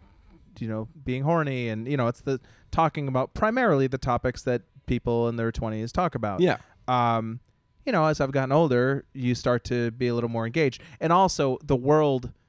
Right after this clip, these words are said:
Speaker 1: it's funny to say this when the Iraq War was going on and, and all that,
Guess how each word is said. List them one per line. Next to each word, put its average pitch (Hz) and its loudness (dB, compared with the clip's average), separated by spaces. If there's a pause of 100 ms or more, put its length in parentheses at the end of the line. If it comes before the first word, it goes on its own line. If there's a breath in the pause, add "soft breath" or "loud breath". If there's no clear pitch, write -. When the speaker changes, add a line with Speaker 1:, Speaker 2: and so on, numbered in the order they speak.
(140)
Speaker 1:
it's - -6
funny 165 0
to 120 -4
say 139 -2
this 110 -6
when 117 -6
the 110 -4
Iraq 110 -4
War 117 -2
was 110 -4
going 110 -6
on 107 -6
and, 101 -8
and 107 -8
all 101 -6
that, 147 0